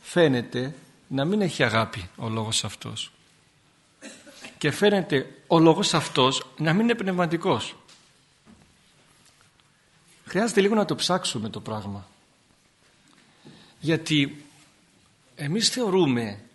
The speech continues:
αγάπη το να εξυπηρετούμε πάντα τις ανάγκες και τα θελήματα του άλλου, αλλά και ο άλλος να ικανοποιεί τις δικές μας ανάγκες.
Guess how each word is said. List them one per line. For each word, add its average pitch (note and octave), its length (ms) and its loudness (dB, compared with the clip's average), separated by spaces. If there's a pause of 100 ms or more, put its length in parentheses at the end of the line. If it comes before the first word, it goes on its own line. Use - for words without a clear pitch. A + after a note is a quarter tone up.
(160)
αγάπη C3 800 -6 (2000)
το D3 160 2
να C#3 100 0
εξυπηρετούμε C#3 1300 0 (260)
πάντα C#3+ 800 2 (320)
τις C3 260 -4
ανάγκες A#2+ 600 -2
και B2 140 -8
τα A#2+ 120 -8
θελήματα C#3+ 500 -2
του A2+ 180 -4
άλλου, C3+ 400 -6 (1300)
αλλά D#3+ 220 0
και E3 180 -4
ο D#3 120 6
άλλος A#3 300 0
να G#3+ 120 0
ικανοποιεί F3 460 0
τις G#3 140 -6
δικές G3+ 220 -2
μας G#3 200 -4
ανάγκες. F3 600 -6